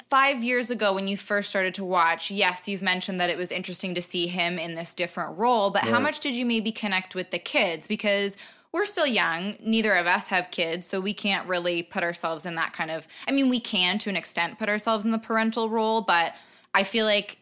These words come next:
Speaker 1: in your description here, when I'm watching, I might put myself more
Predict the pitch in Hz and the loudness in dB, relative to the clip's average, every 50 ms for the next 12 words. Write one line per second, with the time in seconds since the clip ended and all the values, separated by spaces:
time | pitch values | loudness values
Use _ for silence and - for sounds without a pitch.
0 | _ - 190 196 190 190 185 185 170 180 185 180 175 185 - - - 226 220 - | _ -4 -2 0 0 0 -2 -2 -2 0 0 0 -2 -4 -4 -2 -2 -2 -2 0
1 | - 226 202 196 180 175 160 160 160 165 165 165 170 165 165 170 180 190 208 208 | -2 -2 -2 -2 -2 -2 0 0 0 0 0 0 0 0 2 2 2 2 2 0
2 | 208 214 214 - 247 233 220 156 170 165 165 160 160 - - - 185 - 160 160 | 0 0 0 0 -2 0 0 0 0 0 2 0 0 0 -4 -6 -6 -4 -4 -6
3 | 170 - 165 160 - - - 175 165 160 160 156 156 | -6 -4 -4 -6 -6 -6 -8 -6 -4 -4 -2 -2 -2